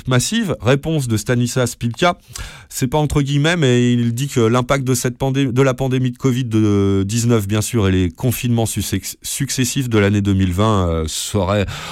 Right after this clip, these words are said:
en grande partie, euh, liés à, à ces baisses, euh, tout azimut de la consommation de, de drogue,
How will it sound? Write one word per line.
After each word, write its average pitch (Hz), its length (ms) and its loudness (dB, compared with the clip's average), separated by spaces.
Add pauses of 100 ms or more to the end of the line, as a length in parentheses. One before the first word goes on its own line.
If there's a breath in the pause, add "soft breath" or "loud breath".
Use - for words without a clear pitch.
(140 loud breath)
en 98 160 2
grande 101 380 2
partie, 117 500 0
euh, 92 100 2
liés 107 380 4
à, 87 160 0
à 92 220 -2
ces - 180 -2
baisses, 107 380 -2
euh, 87 180 0
tout 110 240 -4
azimut 113 560 0
de 98 120 0
la 92 200 2
consommation 107 720 -2
de, 90 260 0
de 98 160 2
drogue, 113 380 2